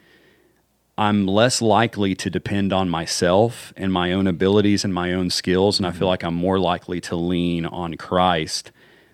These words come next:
Speaker 1: because I'm at a place where, man, I, I, everything I was doing is gone. Life has changed at, at my job, but also just in the way I think about things
Speaker 2: Mm-hmm.
Speaker 1: for our family.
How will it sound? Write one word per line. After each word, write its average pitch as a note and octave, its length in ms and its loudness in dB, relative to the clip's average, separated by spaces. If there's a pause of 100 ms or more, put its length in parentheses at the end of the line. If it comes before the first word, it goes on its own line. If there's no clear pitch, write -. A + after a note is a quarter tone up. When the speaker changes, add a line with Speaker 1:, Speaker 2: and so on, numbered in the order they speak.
(100)
Speaker 1:
because F#2 440 0
I'm F2 480 -2
at F#2+ 100 0
a F#2 60 -2
place F#2 340 -4
where, F2 320 0
man, F#2+ 220 0
I, D#2+ 100 -2
I, F#2 340 -4 (520)
everything A2 440 2
I G#2 60 2
was F#2+ 180 2
doing F#2 280 2
is A2 140 0
gone. D#2 440 -6 (1120)
Life F#2 340 0
has G2+ 160 -2
changed G#2 500 2
at, F#2 180 -2
at F2+ 160 -4
my E2+ 220 -2
job, G2 640 2 (160)
but F#2+ 180 0
also G2 440 0
just F#2 340 -2
in F2+ 60 -4
the E2+ 80 -2
way E2 140 -2
I D#2 100 -2
think G#2+ 240 -4
about A#2+ 240 2
things A#2 420 2
Speaker 2:
Mm-hmm. - 100 -8
Speaker 1:
for E2+ 180 -2
our C#2+ 100 -4
family. B2 720 0